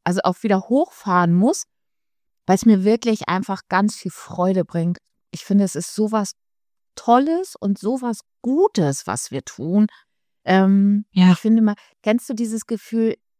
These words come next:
Speaker 1: von, was hinterlasse ich auf dieser Welt, wenn ich gehe?
Speaker 2: Mhm, ja.
Speaker 1: Und ich finde, wir hinterlassen was, wirklich große, große Fußabdrücke. Und das finde ich mega, mega toll.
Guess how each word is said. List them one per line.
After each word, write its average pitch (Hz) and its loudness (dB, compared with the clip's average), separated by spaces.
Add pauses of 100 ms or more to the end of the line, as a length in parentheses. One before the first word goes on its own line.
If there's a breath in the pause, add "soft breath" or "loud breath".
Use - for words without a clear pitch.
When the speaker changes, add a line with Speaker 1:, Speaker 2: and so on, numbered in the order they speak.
Speaker 1:
von, 202 -2
was 202 -4
hinterlasse 208 -2
ich - -8
auf - -8
dieser 180 -4
Welt, 185 -2
wenn 180 -2
ich - -10
gehe? 190 -2 (640)
Speaker 2:
Mhm, 151 6 (260)
ja. 156 -2 (640)
Speaker 1:
Und 190 0
ich 190 -4
finde, 220 2 (600)
wir 190 4
hinterlassen 190 0
was, 165 -8
wirklich 175 -2 (340)
große, 233 0
große 220 0 (560)
Fußabdrücke. - -8
Und 165 -4
das 185 -8
finde 190 2
ich 170 -10 (420)
mega, 208 0
mega 156 -8
toll. - -12